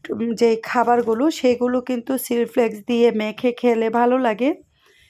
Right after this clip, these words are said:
আর এদিকে দেখেন, আমি কিন্তু বুটগুলো একটু ভিজিয়ে নিয়েছিলাম সারা বেলায়।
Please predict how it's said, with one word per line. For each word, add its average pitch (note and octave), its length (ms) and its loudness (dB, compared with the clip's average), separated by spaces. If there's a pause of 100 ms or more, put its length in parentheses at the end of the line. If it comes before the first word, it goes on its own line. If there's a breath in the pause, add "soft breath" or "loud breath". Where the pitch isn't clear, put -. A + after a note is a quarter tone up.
(480 soft breath)
আর B3 220 4
এদিকে C#4 420 4
দেখেন, C#4 380 4
আমি A#3+ 200 2
কিন্তু A#3+ 340 -4
বুটগুলো B3 640 -2 (220)
একটু A#3+ 300 -4
ভিজিয়ে A#3 400 0
নিয়েছিলাম A#3 640 -2
সারা A3+ 440 0 (420 loud breath)
বেলায়। A3+ 420 4